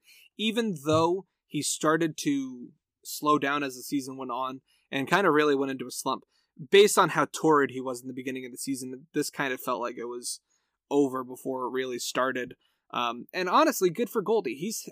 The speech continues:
he's been on the, you know, fringes of a lot of M V P voting, um, in a lot of great seasons he had with Arizona. So it's really cool to see him finally break through and, and, you know, get a shot at winning M V P.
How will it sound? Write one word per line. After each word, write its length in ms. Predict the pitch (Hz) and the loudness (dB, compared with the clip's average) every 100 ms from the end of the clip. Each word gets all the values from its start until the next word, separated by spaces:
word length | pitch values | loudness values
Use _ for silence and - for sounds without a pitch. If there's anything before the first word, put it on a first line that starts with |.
| _ | _
he's 320 | - 214 220 | -18 -12 -10
been 220 | 170 226 226 | -6 -4 -2
on 360 | 175 208 214 | 0 0 0
the, 460 | 202 214 202 196 175 _ | -2 -2 0 0 -2 _
you 160 | 147 147 | -8 -6
know, 260 | 139 127 - - | -4 -6 -10 -4
fringes 420 | 170 175 180 190 | 0 2 2 2
of 80 | 170 | 0
a 60 | 139 | 0
lot 260 | 135 135 | 2 2
of 80 | 139 | 2
M 140 | 143 | -2
V 140 | 139 135 | -2 -2
P 180 | 139 139 | 0 0
voting, 400 | 156 160 190 196 - - - - - | 0 0 -2 -8 -14 -6 -6 -6 -4
um, 420 | 127 123 123 117 | -2 -2 -6 -12
in 120 | - 135 | -6 -4
a 60 | |
lot 240 | 135 139 147 | 4 6 6
of 100 | 139 | 4
great 240 | 139 139 | 0 -2
seasons 440 | - 139 139 143 - | 0 -2 -2 -6 -6
he 180 | 143 | -6
had 260 | 127 131 135 | -4 -4 -4
with 160 | 139 131 | -6 -6
Arizona. 560 | 131 131 127 135 160 - _ - | -8 -8 -6 -6 -6 -8 _ -4
So 160 | 214 | 0
it's 140 | 220 180 | 2 0
really 240 | 254 269 | 0 0
cool 280 | - 240 - | -2 -4 -4
to 80 | - | -10
see 160 | - 139 | -8 -8
him 100 | 127 | -6
finally 320 | 135 131 127 | -6 -6 -8
break 280 | 123 131 123 | -10 -8 -8
through 220 | - 127 | -12 -12
and, 300 | 120 120 113 - | -12 -16 -20 -20
and, 240 | - 131 123 123 - - | -20 -20 -20 -20 -20 -14
you 140 | 131 | -14
know, 220 | 107 107 _ _ _ _ _ _ - 120 | -14 -16 _ _ _ _ _ _ -20 -4
get 160 | 156 147 | -2 0
a 40 | |
shot 280 | - 143 143 | 2 2 2
at 80 | 120 | 0
winning 260 | 135 131 | -4 -8
M 140 | 131 127 | -12 -12
V 120 | 127 | -12
P. 260 | - 123 - | -8 -8 -8